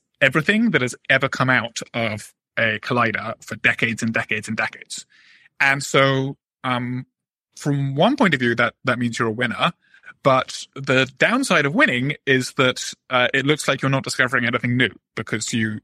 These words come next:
you manage that. Um, and that's sort of why those are no longer hot topics in physics, because they were sort of solved. You know, this, this, this,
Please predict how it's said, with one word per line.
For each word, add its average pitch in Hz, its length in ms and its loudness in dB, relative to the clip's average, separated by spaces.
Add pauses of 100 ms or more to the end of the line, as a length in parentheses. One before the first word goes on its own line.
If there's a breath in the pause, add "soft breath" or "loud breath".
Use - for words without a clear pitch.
(100)
you 120 340 -8
manage 110 340 -2
that. - 220 -16 (640 soft breath)
Um, 127 380 2 (160)
and 214 160 2
that's 349 200 -4
sort - 380 0
of 208 180 2
why 165 580 0 (720)
those 143 320 2
are 151 80 4
no 139 200 2
longer 127 460 2
hot - 260 -4
topics - 440 -4
in 120 140 -10
physics, 147 400 0
because - 300 -4
they 117 160 4
were 113 120 -2
sort - 280 -6
of 110 100 -18
solved. - 640 -6
You 117 80 -8
know, 110 100 -6
this, 123 140 -2
this, 127 180 0
this, - 180 -10